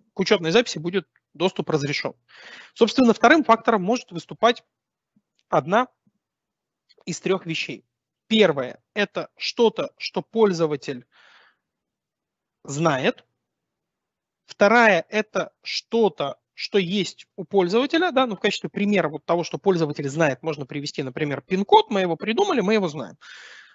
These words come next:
А, что-то, что есть у пользователя, это, например, приложение аутентификации, либо какие-то, ну, неотъемлемые биометрические данные. Там, контуры лица, а, не знаю, сетчатка глаза, отпечаток пальца и так далее.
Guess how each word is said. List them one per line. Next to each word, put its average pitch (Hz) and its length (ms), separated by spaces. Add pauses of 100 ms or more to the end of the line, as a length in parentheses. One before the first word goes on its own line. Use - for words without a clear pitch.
А, 170 280
что-то, - 340
что - 180
есть 220 360
у 190 80
пользователя, 165 840
это, 185 280
например, 143 460
приложение 165 680
аутентификации, 262 1000 (260)
либо 262 280
какие-то, 208 400 (180)
ну, 190 220
неотъемлемые 180 680
биометрические 143 800
данные. 123 420
Там, - 120 (400)
контуры 151 480
лица, 269 580 (300)
а, 143 500
не 151 160
знаю, 139 280
сетчатка - 540
глаза, 202 540
отпечаток 156 580
пальца 269 340
и 165 60
так 151 200
далее. 113 320